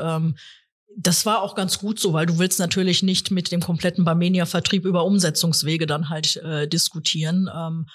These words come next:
wobei wir natürlich schon, ähm, den Bezug zum Vertrieb immer gesucht haben und immer uns Expertenmeinungen dann halt eingeholt haben. Ähm, das wird wahrscheinlich auch der Grund sein, warum die Kollegen dann halt so ein bisschen unter der, äh, äh, Decke sind und, äh,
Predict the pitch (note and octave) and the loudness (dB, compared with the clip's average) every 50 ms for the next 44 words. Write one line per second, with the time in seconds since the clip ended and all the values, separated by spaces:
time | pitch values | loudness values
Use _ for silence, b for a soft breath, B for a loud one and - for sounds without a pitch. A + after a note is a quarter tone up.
0 | B B B - E3+ E3+ D3+ E3 E3 E3+ F#3 F3+ E3+ E3 D#3+ - F#3 E3+ F3 E3 | B B B -2 0 0 2 2 2 2 0 0 -2 -2 -4 -4 -6 -6 -4 -2
1 | - - F3 F3 F#3 F#3 F3+ - - E3 F3 E3+ E3+ E3+ E3+ E3 E3+ D#3+ D#3 E3+ | -2 -2 0 2 0 0 0 -2 -6 -8 -8 -6 -6 -8 -8 -8 -10 -8 -6 -6
2 | E3 D#3+ D#3 - - D#3 - - F3 D#3+ D3+ - D#3+ D3 - - F3 D#3+ - E3 | -6 -4 -4 -4 -4 -4 -4 -2 0 0 0 0 -2 -2 -2 -2 -4 -6 -4 -2
3 | E3+ E3 D#3+ D#3 D3 D3 D#3+ D3+ - - - D#3+ D#3+ E3 E3 D#3 E3 D#3 - E3 | -2 -2 -2 -4 -8 -10 -12 -8 -6 -4 -2 -2 0 0 -2 -2 -4 -4 -6 -8
4 | E3 D3 C#3+ C#3 - D#3 D3+ D3+ - - D3+ - - - F3+ D#3+ D3+ D3+ - E3 | -8 -8 -10 -10 -12 -10 -8 -6 -4 -4 -2 -4 -4 -2 -2 -2 -2 0 -2 -2
5 | D#3+ D3+ D3+ D#3+ E3+ E3 E3 E3 D#3+ D#3 E3 D#3+ E3 - D#3 E3 E3+ E3 D3+ E3+ | -2 -2 -4 -8 -10 -12 -12 -12 -10 -8 -8 -8 -8 -10 -12 -10 -10 -10 -12 -12
6 | E3+ E3+ E3 - E3 E3 E3 E3 E3 - B B B B B B B B - - | -12 -12 -10 -10 -10 -8 -8 -8 -10 -10 B B B B B B B B -2 0
7 | F#3 F#3+ F#3 F#3 F3+ F3+ E3 - - _ _ _ _ _ _ _ _ _ _ - | 2 4 4 6 6 4 4 2 -2 _ _ _ _ _ _ _ _ _ _ -10
8 | - - F#3 G3+ F3+ - G#3+ G3+ G3 G3 - - G3+ F#3 F3+ E3+ D#3 - F3 E3+ | -4 0 2 2 2 2 0 0 0 -2 -4 -2 -4 -4 -4 -4 -6 -6 -8 -8
9 | - G3 G3 F#3 - G3 E3+ E3+ F3 E3+ E3 E3+ F#3+ F3 F3+ - - F3 E3+ D#3+ | -8 -8 -8 -6 -6 -6 -8 -8 -8 -10 -8 -10 -10 -10 -12 -14 -14 -12 -10 -10
10 | F3+ F3+ F3 E3+ D#3 E3+ E3+ D#3+ E3 E3+ - E3+ F#3+ F3 E3+ - - D#3+ D3 C#3+ | -10 -10 -8 -8 -8 -6 -6 -6 -6 -6 -4 -2 -2 -2 0 -2 -2 -2 0 -2
11 | F#3+ - E3 D3+ D#3 D#3 D#3 - - D#2 - - - F#3 G3 G3 G3+ G3 - - | 0 0 0 0 0 -2 -2 -2 -4 -6 -8 -10 -12 -12 -12 -12 -14 -16 -16 -14
12 | - F#3+ F#3 - - E3 D#3+ F3 F3 - - E3+ E3+ E3 E3 E3+ F3+ F3 - - | -14 -14 -12 -10 -8 -2 -2 -2 -2 -2 -2 -2 -2 0 0 0 0 0 0 -2
13 | - B B B B B B B _ _ F3+ F3 F3 E3+ E3+ E3 - - G3 | -4 B B B B B B B _ _ -16 -8 -6 -6 -4 -2 -4 -4 -2